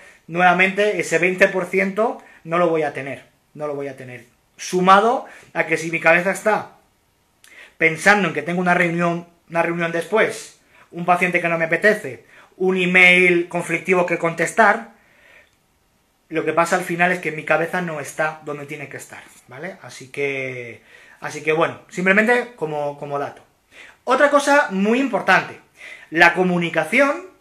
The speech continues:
y las habili-, habilidades comunicativas se pueden aprender, ¿vale?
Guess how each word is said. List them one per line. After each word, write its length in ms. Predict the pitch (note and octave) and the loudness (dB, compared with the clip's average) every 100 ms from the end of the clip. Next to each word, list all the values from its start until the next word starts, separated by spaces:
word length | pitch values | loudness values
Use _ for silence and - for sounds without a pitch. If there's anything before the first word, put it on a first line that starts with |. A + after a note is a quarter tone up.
| - | -12
y 80 | C3+ | -6
las 200 | C3 D3+ | -4 -4
habili-, 460 | C#3+ C#3+ C#3+ E3 | -4 -6 -6 -4
habilidades 720 | D#3 D3 C#3+ D3 E3 G#3 D#3 | 0 0 -2 0 2 2 0
comunicativas 960 | - B2+ C3 B2 B2 G#3+ G#3+ G#3+ - - - - | -6 -14 -14 -12 -10 -4 0 0 -2 -10 -20 -20
se 180 | - D#3 | -12 -6
pueden 280 | F#3 A3+ G#3 | -2 -2 -2
aprender, 440 | D3 B2 B2+ - - _ _ _ _ _ | -4 -8 -12 -14 -18 _ _ _ _ _
¿vale? 300 | A#2 B2 G#3+ | -20 -20 -20